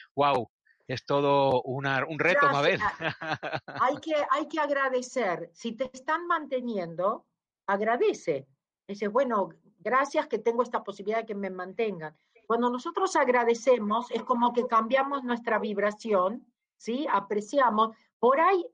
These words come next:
Speaker 2: eh, po-, tú los mantuviste a los que te están manteniendo en otra vida, te lo deben. Entonces agradece, no te digo que te quedes ahí, pero tampoco lo veas como un problema o que eres víctima ahora, porque te mantienen.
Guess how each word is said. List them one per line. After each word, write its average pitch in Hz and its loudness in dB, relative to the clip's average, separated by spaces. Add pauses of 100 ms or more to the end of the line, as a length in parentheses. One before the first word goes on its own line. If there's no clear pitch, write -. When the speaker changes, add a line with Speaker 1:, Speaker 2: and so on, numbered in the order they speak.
Speaker 2:
eh, - -2 (140)
po-, - 0
tú 339 4
los 359 0
mantuviste 254 -2
a 277 2
los 220 -2
que 214 -4
te 208 -6
están 262 0
manteniendo 254 0
en 233 -4
otra 233 2
vida, 208 -2
te 180 -2
lo 185 2
deben. 180 2 (480)
Entonces 247 -2
agradece, 269 2 (100)
no 233 -2
te 277 -2
digo 330 0
que 208 -6
te 180 -10
quedes 180 -8
ahí, 165 -6 (420)
pero 196 0
tampoco 220 2
lo 233 4
veas 240 2
como 214 2
un 220 -4
problema 254 2
o 240 2
que 214 -2
eres 185 -2
víctima 185 2
ahora, 156 2
porque 180 -2
te 190 -6
mantienen. 175 -4